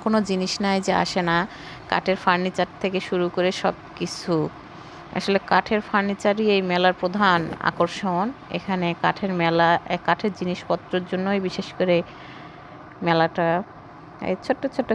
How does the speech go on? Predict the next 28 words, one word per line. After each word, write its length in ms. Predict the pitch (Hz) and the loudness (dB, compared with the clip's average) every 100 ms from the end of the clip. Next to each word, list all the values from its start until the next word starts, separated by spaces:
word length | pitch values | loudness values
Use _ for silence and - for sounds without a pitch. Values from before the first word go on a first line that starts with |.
| - | 2
খেলনাগুলো 420 | 226 208 202 196 190 | 2 2 2 0 2
আমার 160 | 202 196 | 0 0
মেয়ে 180 | 190 190 196 | 0 0 -2
ভীষণ 280 | 202 - 202 190 | -2 -2 -2 -2
পছন্দ, 320 | 190 208 190 202 | -2 -2 0 0
আমার 140 | 196 190 185 | 0 0 0
মেয়ে 220 | 185 185 185 | 0 2 2
মেলাতে 340 | 180 175 175 190 185 | 4 4 2 -2 -2
গেলে 160 | 185 185 | 0 0
এগুলো 180 | 190 190 185 | 0 -4 -4
কিনবেই 440 | - 190 185 185 196 - | -2 -2 0 0 0 0
কিনবে। 380 | 185 180 180 185 277 - - - - | 0 2 2 2 0 -8 -18 -18 -12
এই 40 | 190 | -4
যে 40 | 185 | -2
এখানে 180 | 196 196 - | 0 0 2
পাখাও 380 | 185 - 208 196 185 | 2 2 2 4 4
আছে, 260 | 185 - 214 254 | 0 -2 -2 2
গরম 200 | 190 180 180 | 2 2 2
লাগলে 200 | 180 180 185 | 0 2 0
পাখা 180 | 185 185 180 | 0 0 -4
কিনে 180 | 196 180 | -4 0
বাতাস 220 | 175 185 - | 0 -2 -4
করতে 220 | 180 - 180 | -4 -4 0
পারেন। 300 | 180 180 180 226 285 - - - - - - - - - - - - - - - - - - - - - - 196 | 2 4 2 0 -4 -12 -20 -20 -20 -18 -18 -18 -20 -20 -20 -20 -18 -18 -16 -16 -16 -16 -16 -16 -16 -14 -4 -2
এই 60 | 185 | 0
যে 60 | 185 185 | 0 0
দেখেন 260 | 190 208 247 | 0 -2 -2
কত 140 | - | -4